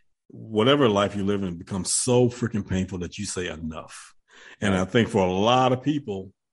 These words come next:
Speaker 1: they never reach that point.
Speaker 2: That's
Speaker 1: Something
Speaker 2: it.
Speaker 1: is, something, something that seems good happens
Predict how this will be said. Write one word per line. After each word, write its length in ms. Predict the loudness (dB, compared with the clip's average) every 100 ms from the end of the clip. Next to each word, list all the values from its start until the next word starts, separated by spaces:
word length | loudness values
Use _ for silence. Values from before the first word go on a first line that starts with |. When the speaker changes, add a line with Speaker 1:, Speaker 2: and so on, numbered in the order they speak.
| _
Speaker 1:
they 380 | 2 4 6 6
never 280 | 4 4 2
reach 420 | 0 -2 -4 -6
that 240 | -8 -8 -10
point. 280 | -10 -10 -14 _ _ -20 -12
Speaker 2:
That's 100 | 0
Speaker 1:
Something 260 | 2 4 6
Speaker 2:
it. 60 | 6
Speaker 1:
is, 200 | 4 4
something, 480 | 2 4 2 2 -10 -8
something 420 | 0 2 4 4
that 180 | 4 2
seems 460 | -2 2 2 0
good 300 | 0 2 2
happens 560 | 0 -4 -4 -6 -8